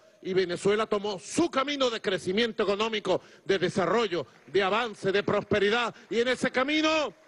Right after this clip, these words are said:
vamos, y de ese camino no nos saca nadie, nadie, nadie nos saca de ese camino.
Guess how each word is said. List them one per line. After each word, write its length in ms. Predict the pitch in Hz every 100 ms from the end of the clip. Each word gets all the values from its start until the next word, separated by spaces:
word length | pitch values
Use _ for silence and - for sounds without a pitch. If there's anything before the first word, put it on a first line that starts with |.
| - _ - -
vamos, 440 | 143 254 254 180 - - - - - - - -
y 120 | 202
de 140 | 196
ese 180 | 196 226
camino 400 | 226 226 233 240
no 120 | 233 240
nos 120 | 220
saca 280 | 247 240 233
nadie, 480 | 233 254 202 165
nadie, 420 | 160 226 190 175 165
nadie 300 | 180 156 160
nos 140 | 147
saca 200 | 165 156
de 100 | 151
ese 120 | 135
camino. 320 | 127 127 107